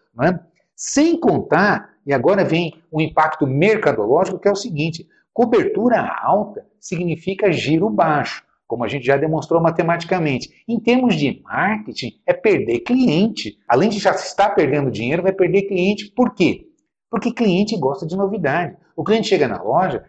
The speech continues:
ele dá uma volta e olha e fala, "Isso aqui eu já vi, isso aqui eu já vi, isso aqui eu já vi. O que que você tem de novidade?" Vai pressionar pra compra, não é? E isso vai obrigar o lojista a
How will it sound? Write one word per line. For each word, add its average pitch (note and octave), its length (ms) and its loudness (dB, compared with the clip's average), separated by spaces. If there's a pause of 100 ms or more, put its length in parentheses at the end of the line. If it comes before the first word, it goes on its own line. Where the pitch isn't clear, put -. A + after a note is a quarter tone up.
ele C#3+ 120 -2
dá D#3+ 140 2
uma G3 160 2
volta B2+ 580 0
e E3+ 140 4
olha F3 200 4
e F#3+ 40 -6
fala, F3+ 180 0
"Isso B2 140 -4
aqui A#2+ 140 -4
eu E3 60 -2
já A3+ 120 2
vi, F3 360 -6
isso B2+ 140 -10
aqui - 180 -12
eu B2 40 -12
já F#3+ 100 -6
vi, F3+ 340 -12
isso - 140 -20
aqui - 160 -14
eu D#3+ 40 -10
já F#3+ 120 2
vi. F3 420 -6
O - 40 -20
que G3+ 100 -8
que - 80 -14
você G3+ 120 2
tem G3 180 -6
de F#3+ 100 -4
novidade?" F#3 640 -2 (200)
Vai D3 120 -6
pressionar D#3 480 -4
pra E3+ 160 -4
compra, G3 480 -4 (280)
não A#2 100 -6
é? G3 200 2 (400)
E G#3 420 2 (280)
isso E3+ 220 0
vai G#3 240 4
obrigar F3 320 4
o F3 40 4
lojista D3+ 640 0 (160)
a F#3+ 300 -2